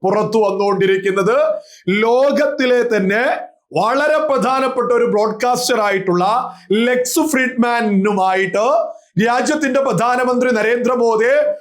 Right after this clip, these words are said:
മൂന്ന് മണിക്കൂറിലധികം അഭിമുഖം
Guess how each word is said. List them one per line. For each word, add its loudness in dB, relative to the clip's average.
മൂന്ന് 2
മണിക്കൂറിലധികം 0
അഭിമുഖം 0